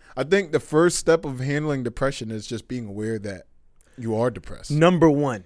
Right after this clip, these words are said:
Speaker 2: That's the number one thing. You have to be, you have to be honest with yourself.
Speaker 1: Yeah.
Speaker 2: You know, you don't have to, screw the other people.
Speaker 1: Yeah.
Speaker 2: Screw whoever else is in the picture trying to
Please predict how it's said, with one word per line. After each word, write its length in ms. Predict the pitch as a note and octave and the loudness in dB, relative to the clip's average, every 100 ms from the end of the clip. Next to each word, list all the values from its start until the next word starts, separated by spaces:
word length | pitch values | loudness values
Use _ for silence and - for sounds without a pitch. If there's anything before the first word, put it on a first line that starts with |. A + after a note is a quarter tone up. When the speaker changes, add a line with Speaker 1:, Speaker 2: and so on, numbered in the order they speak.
| _ | _
Speaker 2:
That's 320 | A2+ D3+ E3+ | 2 2 2
the 120 | - D3+ | 0 0
number 260 | D3 C3+ | 2 0
one 220 | B2+ B2+ | -2 -4
thing. 280 | - A2+ E2 | -6 -10 -8
You 180 | A2 E3 | -2 0
have 240 | D#3+ E3+ - | 2 0 0
to 80 | |
be, 280 | C3+ D#3+ D#3+ - _ _ _ _ _ _ | -6 -4 -6 -10 _ _ _ _ _ _
you 80 | F3 | 2
have 120 | C4+ | 2
to 60 | C4+ | 2
be 120 | G3 | -4
honest 280 | E3+ F#3 F3+ | -2 0 0
with 140 | E3+ | -2
yourself. 420 | C3 A2+ C3+ F#2+ - | -4 -4 -4 -6 -2
Speaker 1:
Yeah. 240 | C#3 C3 G2+ - | 2 2 0 -6
Speaker 2:
You 120 | C#3+ | -2
know, 120 | C#3+ | 0
you 140 | C#3 G3 | 2 2
don't 80 | D#4 | 2
have 120 | F4 _ _ - | -2 _ _ -20
to, 120 | - - | -20 -18
screw 340 | F#3+ - F4 G#4+ | -14 2 6 8
the 60 | A3 | 8
other 140 | G3+ | 4
people. 360 | D3+ E3 - - _ _ | 2 -4 -8 -20 _ _
Speaker 1:
Yeah. 140 | C#3 A#2+ | -4 0
Speaker 2:
Screw 220 | D4 E4 | 6 6
whoever 360 | D4 B3 A#3 A3 | 8 4 6 6
else 240 | G#3+ G#3 | 6 4
is 160 | G3+ E3 | -2 -2
in 200 | F#3+ G3 | 0 2
the 80 | F3 | 2
picture 360 | F#3+ - E3+ | 2 0 -2
trying 280 | E3+ E3+ E3+ | -2 0 4
to 140 | E3+ | 4